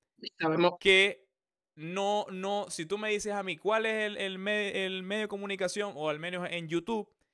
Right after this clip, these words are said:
Speaker 2: "que sigue a la liga, eh, el, la L B B P fervientemente, día tras día,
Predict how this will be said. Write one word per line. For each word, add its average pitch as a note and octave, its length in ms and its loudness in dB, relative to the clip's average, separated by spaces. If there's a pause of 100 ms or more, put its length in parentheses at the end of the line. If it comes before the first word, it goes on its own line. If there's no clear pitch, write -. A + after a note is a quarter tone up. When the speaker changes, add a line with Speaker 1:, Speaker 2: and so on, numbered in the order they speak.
(260)
Speaker 2:
"que E3 140 2
sigue A3 320 0
a G3+ 40 2
la G3 140 2
liga, G3 580 -2
eh, F3+ 440 -4
el, F#3+ 120 -8
la E3+ 120 0
L G3+ 120 0
B G#3 100 0
B F3+ 120 0
P C3+ 220 -2
fervientemente, E3+ 920 -2
día G3 300 -2
tras F#3 220 -2
día, F#3+ 240 0